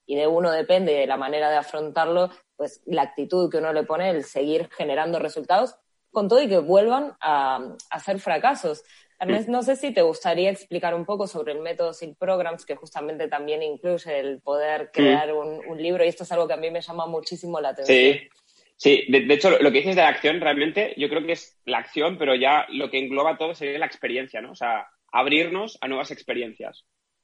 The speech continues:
Speaker 2: Ah, porque si
Speaker 1: Totalmente.
Speaker 2: tú haces acción, pero haces lo mismo de siempre, pues te está, te va a llevar a lo mismo. Es el
Speaker 1: Ujú.
Speaker 2: abrirte a las,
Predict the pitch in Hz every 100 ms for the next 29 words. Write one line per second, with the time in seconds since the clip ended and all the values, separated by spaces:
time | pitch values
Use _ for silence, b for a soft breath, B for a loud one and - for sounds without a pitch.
0 | _ - 117 - 135 - 110 - 131 147
1 | 147 - 151 120 127 127 123 131 127 120
2 | 127 127 127 160 185 117 117 - - 117
3 | 113 117 104 113 117 123 123 120 113 127
4 | 117 - _ _ _ 123 - 147 135 127
5 | 147 147 185 156 127